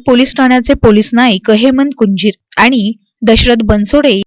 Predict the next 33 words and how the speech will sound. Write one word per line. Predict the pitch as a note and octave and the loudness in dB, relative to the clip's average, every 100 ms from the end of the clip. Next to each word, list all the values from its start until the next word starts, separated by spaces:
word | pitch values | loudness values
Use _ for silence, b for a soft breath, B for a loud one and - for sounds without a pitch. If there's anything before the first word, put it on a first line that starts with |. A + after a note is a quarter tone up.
| - | 0
यांनी | A#3 A#3+ C4+ | 2 2 0
वेळेचा | G3+ G#3+ G#3+ G#3+ C4 | 0 0 0 0 -2
विलंब | A#3+ A#3+ D#4+ | 0 0 0
न | F4 E4+ | 0 0
करता | E4+ D#4+ - G3 | 0 0 0 0
घटनास्थळी | A3+ - A3+ A#3 B3 A#3+ | 0 -2 -2 -2 0 0
जाऊन | A3+ C#4 G3+ G3 | 2 2 0 -2
आरोपी | G3 G3 G3+ A#3 | -2 -2 -2 -4
हर्षल | A3 A#3+ B3 - D#4 | -4 -2 0 0 0
शिंदे | - G3 G3 - B B B | -2 -4 -4 -6 B B B
यास | D#4+ E4 | -2 -2
पिस्तुलासह | D4+ C#4 E4+ E4+ E4 D#4+ C4 G3+ A3+ | -6 -4 0 0 0 0 0 0 0
जेरबंद | B3 B3+ D4 D4 | 0 0 -2 -2
करण्यात | D4 A#3+ G3+ A3 B3 | -2 -2 -2 -4 -4
यश | G3+ F3+ G3 | -4 -4 -4
मिळवलं, | F#3+ F#3+ G3 _ _ | -4 -2 -4 _ _
तर | B3+ A3 F#3+ | 0 2 0
इतर | - G#3 A3 | -4 -6 -4
दोन | A3+ G#3 G#3 | 0 2 2
आरोपी | A3 G#3 G#3 C#4 C#4 | 2 0 -2 -4 0
फरार | A3+ A#3 A3+ | 2 2 0
झालेत. | F#3 G3+ G3+ _ - F#3+ C4 _ - | -2 -4 -4 _ -12 -12 -12 _ -2
या | A3+ | 2
प्रकरणाची | A3 G#3+ A3+ A3+ A#3 - | 2 2 0 -2 -2 0
अधिक | C4+ G#3 G#3+ | 0 0 -2
माहिती | G#3+ A3+ A#3+ G3 - | -2 -2 -2 -4 0
फोनवरून | A3+ G#3+ A#3+ G#3 G#3 | 0 2 0 -2 -4
पोलीस | A3 G#3+ A#3 | -2 -2 -2
उपनिरीक्षक | - G#3 G3+ G3+ - - G3 - G#3 - b b - | -4 -4 -4 -4 -4 -2 -2 -2 -4 -4 b b 0
अविनाश | C4 C#4+ D#4 E4 C4+ | 0 0 -2 -2 0
राठोड | F#3 - D#4 | 0 0 -2
यांनी | C4 F#3+ F#3+ | 0 -2 0
दिली. | G3 G#3+ | 2 0